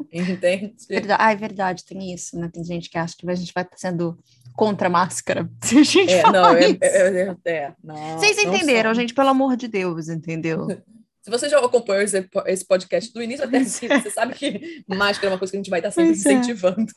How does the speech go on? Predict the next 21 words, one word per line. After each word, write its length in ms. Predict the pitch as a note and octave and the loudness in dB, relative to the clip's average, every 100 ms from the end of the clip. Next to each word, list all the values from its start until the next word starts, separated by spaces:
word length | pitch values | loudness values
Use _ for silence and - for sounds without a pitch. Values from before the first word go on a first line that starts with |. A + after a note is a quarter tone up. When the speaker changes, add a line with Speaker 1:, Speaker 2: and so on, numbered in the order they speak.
| B3+ | -14
Speaker 2:
<laughs> 640 | - - - - C#4+ - | -14 -16 -14 -8 -6 -2
Pois 280 | D#4 D4 A3 | 0 0 2
é, 280 | G#3 G3+ F#3+ | 2 2 -4
sabe? 300 | - F#3+ F#3+ - - | -8 -10 -12 -18 -6
Speaker 1:
Não, 260 | A3+ C#4+ D#4+ | -2 -2 -4
sério, 360 | - C4 C4 | -4 -2 -2
mas 120 | A#3+ A3 | -6 -6
eu 60 | |
achei 140 | A3 B3 | -6 -8
super 260 | - A3+ | -8 -6
interessante 840 | C4+ B3+ A#3+ A#3 G3 G3+ - G3 F#3 | -6 -4 -6 -4 -8 -8 -8 -8 -8
esse 240 | - F#3 G3 | -8 -8 -4
conceito, 440 | F#3 F3+ F#3 F3+ | -6 -4 -6 -6
tipo, 340 | - - - _ | -14 -14 -16 _
ele 160 | F#3 A3+ | 4 6
agora 240 | A3+ G#3+ | 8 8
Speaker 2:
Hum. 40 | G3+ | 6
Speaker 1:
vai 80 | F#3+ | 4
aproveitar 420 | F#3+ G3+ G3 G3 | 2 -2 0 -2
a 40 | |
vida 680 | G3 - F3+ E3+ G3+ B3 | -2 -6 -12 -8 -6 -6